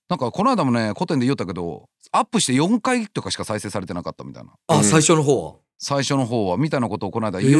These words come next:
Speaker 1: たけど、
Speaker 2: へー。
Speaker 1: なんかのラジオで。
Speaker 2: うん。
Speaker 1: 太陽が出たやつかな。で、言ったけど、四回ぐらいしか再生されてなかった。いや、本当にそれぐらいで、俺が見た時も数十回とか、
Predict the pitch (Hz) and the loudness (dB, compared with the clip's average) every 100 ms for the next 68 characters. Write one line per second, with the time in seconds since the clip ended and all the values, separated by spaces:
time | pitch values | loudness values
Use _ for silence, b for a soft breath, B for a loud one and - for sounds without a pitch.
0 | 170 180 185 185 180 170 147 _ 110 110 | 4 2 2 0 -2 -6 -12 _ -4 -2
1 | - 90 90 90 95 85 80 69 - _ | 0 -2 -4 -4 -6 -6 -10 -12 -18 _
2 | - 196 123 98 87 78 - 78 73 62 | -4 -2 -2 -2 -4 -8 -10 -12 -10 -6
3 | 110 131 143 92 82 90 80 113 147 156 | -2 -2 -2 -6 -6 -8 -6 -4 -4 -2
4 | 175 120 87 87 95 87 92 92 85 101 | -4 -4 -6 -6 -8 -8 -8 -8 -8 -4
5 | 147 123 165 220 220 208 202 190 196 120 | -4 -2 -2 0 0 0 0 0 -2 -4
6 | - 156 202 214 165 101 95 - 170 165 | -4 -2 0 0 -2 -4 -6 -2 0 0
7 | 165 95 78 - 73 | -2 -4 -8 -8 -10